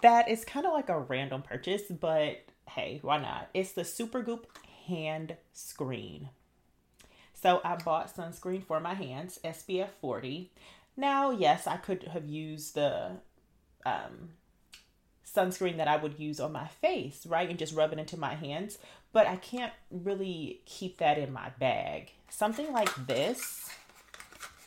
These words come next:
I can just keep in my bag. See the size of it? It's so small.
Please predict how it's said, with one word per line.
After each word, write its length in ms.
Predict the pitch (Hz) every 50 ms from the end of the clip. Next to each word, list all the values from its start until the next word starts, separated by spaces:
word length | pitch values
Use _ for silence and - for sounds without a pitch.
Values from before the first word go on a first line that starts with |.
| - - - - - - - - _ _ _ _ - - - - - - - - - - - - - - - - - - - - - - - - - - - - _ _ _ - - - - -
I 100 | 196 208
can 140 | 214 226 196
just 220 | - 175 170 -
keep 220 | - - 185 180 -
in 120 | 135 127
my 100 | 117 101
bag. 540 | 127 147 143 131 - - 57 - - - - - _ _ _ _ _ _ _ _ _ _ _
See 160 | - - - 202
the 100 | 190 190
size 300 | - - - - 139 156
of 140 | 170 170
it? 260 | 196 220 214 220 - _ _ - - _ _ _ _ -
It's 200 | 175 170 170 -
so 180 | - 180 165 160
small. 600 | - - 160 139 127 127 131 165 214 233 233